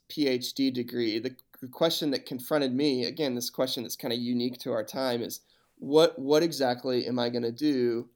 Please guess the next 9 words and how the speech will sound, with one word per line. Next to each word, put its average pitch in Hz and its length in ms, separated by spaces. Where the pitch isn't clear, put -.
with 127 200
my 120 140
life? 139 380
<laughs> - 340
I've 139 100
got, 151 280
I've, 139 300
I've, 131 260
I'm, 131 220